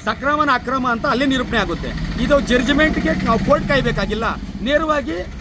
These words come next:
ಈ ಒಂದು ಬಿ ಎಂ ಐ ಡಿಗೆ ಹೋದ್ರೆ ಅಲ್ಲೇ ಜಡ್ಜ್‌ಮೆಂಟ್ ಸಹ ಸಿಗುತ್ತೆ. ಯಾವುದೇ ಒಂದು ಬಡಾವಣೆ ಮಾಡಿದ್ರೆ ಸಿ ಎ ನಿವೇಶನ ಇರ್ಬೋದು, ಉದ್ಯಾನವನ ಇರಬೇಕು, ರಸ್ತೆ ಅಗಲೀಕರಣ ಇರಬೇಕು, ಹಾಗೂ ಅಲ್ಲಿ, ಅಲ್ಲಿ ಇದು ವಾಸ ಮಾಡ್ತಾ ಇರ್ತಕ್ಕಂಥ ಸ್ಥಳೀಯರಿಗೆ ಬಾರ್, ಇದು ನೀರಿನ ವ್ಯವಸ್ಥೆ ಇರ್ಬೋದು, ಟ್ಯಾಂಕ್ ಇರ್ಬೋದು,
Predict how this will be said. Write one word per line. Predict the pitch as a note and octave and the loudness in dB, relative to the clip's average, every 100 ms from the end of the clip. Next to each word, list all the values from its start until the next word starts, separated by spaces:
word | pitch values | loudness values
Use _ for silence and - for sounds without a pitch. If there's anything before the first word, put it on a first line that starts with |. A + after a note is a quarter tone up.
| - G#3 | -12 -6
ಈ | |
ಒಂದು | B3 B3 A#3+ A#3+ A3 | -6 -4 -4 -4 -4
ಬಿ | C4 | -2
ಎಂ | D#4 D4+ | -2 0
ಐ | C4+ | -2
ಡಿಗೆ | B3 | -2
ಹೋದ್ರೆ | A#3+ D4+ | -4 -2
ಅಲ್ಲೇ | A#3 D4+ | 0 0
ಜಡ್ಜ್‌ಮೆಂಟ್ | B3+ C4 A#3+ C4+ A#3+ | 0 -4 -2 -4 0
ಸಹ | A3+ G#3+ | 2 2
ಸಿಗುತ್ತೆ. | F#3+ D3+ G3+ | -2 -2 2
ಯಾವುದೇ | G#3+ B3 | 4 2
ಒಂದು | B3+ A#3+ A#3 | 0 0 0
ಬಡಾವಣೆ | F#3+ A3+ A3+ | 0 0 2
ಮಾಡಿದ್ರೆ | G#3+ G#3+ A3+ | 0 0 0
ಸಿ | G#3 A3+ | 0 0
ಎ | A3+ | 0
ನಿವೇಶನ | G#3+ A3 G#3+ | 0 0 0
ಇರ್ಬೋದು, | G#3 G3+ G#3+ G#3+ | -2 -2 -2 0
ಉದ್ಯಾನವನ | G#3 F#3+ G#3+ G#3+ G#3 | 0 0 0 0 0
ಇರಬೇಕು, | G#3 G3+ G3+ - G#3+ A3+ - - - | -2 -2 -2 0 0 0 0 2 4
ರಸ್ತೆ | - - A3 | 4 4 6
ಅಗಲೀಕರಣ | G#3 - - G#3+ - | 4 4 4 4 4
ಇರಬೇಕು, | - - G3 G3 A3 G#3 - - - | 4 4 0 0 -2 -2 -6 -10 -4
ಹಾಗೂ | G3+ G#3 A3 | -2 2 2
ಅಲ್ಲಿ, | G3+ G#3+ G#3 G3 | 4 2 2 2
ಅಲ್ಲಿ | G3 G3+ G3+ G3 F#3+ F#3+ | 0 2 2 2 0 0
ಇದು | G3 | 0
ವಾಸ | F3+ G#3+ | 0 0
ಮಾಡ್ತಾ | A3+ G#3 G3+ G3 | 0 2 0 0
ಇರ್ತಕ್ಕಂಥ | G3 F#3+ F#3+ F#3+ | -2 -2 -4 -4
ಸ್ಥಳೀಯರಿಗೆ | F#3+ F#3 G3+ G3+ F#3+ F3+ - - - - - | -4 0 2 2 2 0 -2 -6 -8 -4 -2
ಬಾರ್, | F#3 A3+ | 2 2
ಇದು | F#3 G3+ G#3+ | 2 2 4
ನೀರಿನ | F#3+ A3 A3+ | 2 2 2
ವ್ಯವಸ್ಥೆ | G#3 G3 - G3+ | 2 0 0 -2
ಇರ್ಬೋದು, | F#3+ F#3+ G3 | -2 -2 -4
ಟ್ಯಾಂಕ್ | - F#3 G#3+ | -2 -4 -2
ಇರ್ಬೋದು, | A3 G3 F#3+ F#3+ G3+ G3+ | -2 -2 -2 -2 -2 -4